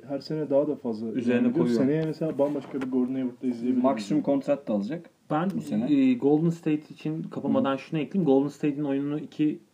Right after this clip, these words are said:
Speaker 2: e, unsur etkiliyor. Birisi Toga'nın bahsettiği, e, top kayıpları ki top kayıplarını engelledikleri zaman zaten hücum verimliliğini, e,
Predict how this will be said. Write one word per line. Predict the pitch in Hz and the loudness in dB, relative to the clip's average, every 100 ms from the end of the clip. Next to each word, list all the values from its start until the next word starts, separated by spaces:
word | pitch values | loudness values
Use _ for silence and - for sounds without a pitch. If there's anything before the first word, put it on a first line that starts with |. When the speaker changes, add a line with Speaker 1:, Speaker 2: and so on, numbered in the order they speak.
| _ | _
Speaker 2:
e, | - 208 104 208 - _ _ _ _ _ _ _ _ _ _ _ _ _ _ _ _ | -2 0 0 -4 -10 _ _ _ _ _ _ _ _ _ _ _ _ _ _ _ _
unsur | 139 127 - | -6 -4 0
etkiliyor. | 131 107 - 110 139 202 - _ _ - | 0 0 -2 0 0 -2 -8 _ _ -2
Birisi | 127 127 - | 0 0 -2
Toga'nın | 127 135 143 | 0 0 2
bahsettiği, | 131 123 - 131 - 147 143 147 - - | 0 0 -2 -4 -2 0 0 -2 -8 -6
e, | 107 107 104 107 104 - - _ _ _ _ _ _ _ _ | -2 0 0 -2 -6 -18 -20 _ _ _ _ _ _ _ _
top | - 143 - | -4 -2 2
kayıpları | 117 104 107 165 190 | 2 2 0 -2 -4
ki | - 127 | -6 -4
top | 131 - | -2 0
kayıplarını | 135 131 135 135 | 0 0 -2 -2
engelledikleri | 127 131 123 127 127 139 135 | 0 0 0 0 -2 -2 -2
zaman | 131 123 135 | -2 -2 0
zaten | 120 117 139 139 _ _ - | -2 -2 -6 -10 _ _ -10
hücum | 117 135 | -2 2
verimliliğini, | 131 127 127 127 127 135 160 165 _ - | 4 4 4 2 0 0 -2 -6 _ -16
e, | 113 110 | -12 -10